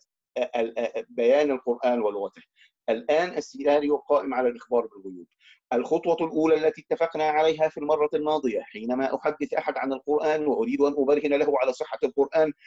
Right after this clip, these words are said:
أنني ينبغي في البداية أن أؤصل عنده أصلا مهما جدا،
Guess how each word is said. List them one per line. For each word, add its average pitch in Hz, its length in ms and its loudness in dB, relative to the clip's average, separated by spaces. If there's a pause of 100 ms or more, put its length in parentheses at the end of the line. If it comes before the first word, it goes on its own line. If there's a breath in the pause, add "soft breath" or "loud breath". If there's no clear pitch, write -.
(160 loud breath)
أنني 156 580 0
ينبغي 151 560 0
في - 180 -8
البداية 147 580 2
أن 131 80 -4
أؤصل 139 460 0
عنده 135 380 -2
أصلا 139 240 -2 (120)
مهما 139 380 0 (400 soft breath)
جدا، 120 420 -2